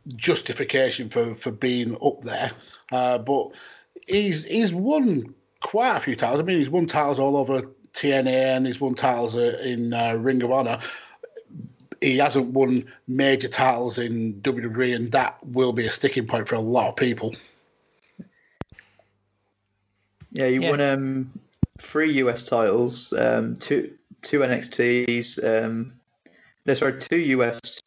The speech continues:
Speaker 2: two N X Ts, and then, um, he held everything in T N A, um,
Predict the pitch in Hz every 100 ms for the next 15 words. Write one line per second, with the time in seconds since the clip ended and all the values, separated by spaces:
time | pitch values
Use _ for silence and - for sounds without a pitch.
0 | - 139 135 123 - - 117 113 113 117
1 | 113 113 - - - _ _ _ - 104
2 | 113 113 110 113 110 - 123 123 120 117
3 | 117 113 - - _ _ _ _ - 135
4 | 139 147 135 127 131 123 120 117 147 156
5 | - - - - - 110 107 52 - 98